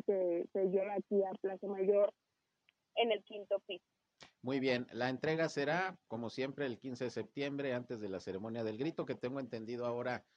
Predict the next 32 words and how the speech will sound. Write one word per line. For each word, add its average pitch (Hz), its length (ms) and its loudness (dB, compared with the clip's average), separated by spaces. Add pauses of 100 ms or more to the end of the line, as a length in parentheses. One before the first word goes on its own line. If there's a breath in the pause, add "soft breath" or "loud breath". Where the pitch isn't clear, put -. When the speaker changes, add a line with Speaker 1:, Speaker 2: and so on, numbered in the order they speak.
(140)
Speaker 2:
pues - 120 -10
por 104 140 -6
la 101 120 0
pandemia 117 440 0
se 113 100 -4
va 113 80 2
a 123 40 2
desarrollar 107 760 -2 (280)
igual 120 340 2
ahí 120 240 2
en 117 140 -2
la 98 140 0
Plaza 120 300 -4
de 110 60 0
la 101 120 -2
Tortuga, 107 560 -2
en 90 140 -4
el 87 100 -6
Monumento 95 360 -6
a - 20 -6
los 95 100 -4
Niños 101 240 -6
Héroes, 110 260 0
¿verdad? 95 300 -6 (1500 soft breath)
Speaker 1:
Todavía 339 260 4
no 370 140 -2
tenemos 294 400 -2 (140)
bien 285 580 0
definido 277 760 0
en 233 240 -6
dónde 269 380 0
se 320 100 0